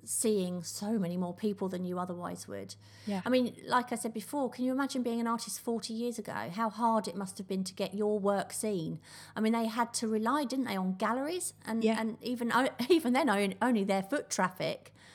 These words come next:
Speaker 1: you know, and that, and then they had to rely on the fact they'd get into a gallery. Uh, these days, it's, it's not even necessary to be in a gallery at all. Uh,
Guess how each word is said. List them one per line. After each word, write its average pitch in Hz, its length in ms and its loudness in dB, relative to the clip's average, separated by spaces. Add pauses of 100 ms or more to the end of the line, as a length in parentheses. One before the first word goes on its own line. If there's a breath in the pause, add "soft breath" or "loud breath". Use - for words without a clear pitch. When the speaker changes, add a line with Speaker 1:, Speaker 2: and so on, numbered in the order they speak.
(360 loud breath)
Speaker 1:
you 208 140 0
know, 196 80 0
and 196 420 2
that, 262 160 2
and 226 180 4
then 254 120 2
they 220 100 4
had 262 160 0
to - 80 -4
rely 220 160 4
on 226 100 4
the 208 60 -2
fact - 160 -2
they'd 208 140 -4
get - 140 -2
into 254 280 2
a 190 60 2
gallery. 170 520 -2 (440 loud breath)
Uh, 233 100 -2
these 302 280 0
days, 202 200 2
it's, - 220 -10 (100)
it's - 140 -6
not 247 160 0
even 202 340 2
necessary 214 640 0
to 185 100 -8
be 185 140 -6
in 170 100 -6
a 175 60 -6
gallery 226 360 -2
at 240 200 -6
all. 196 480 -2
Uh, - 160 -10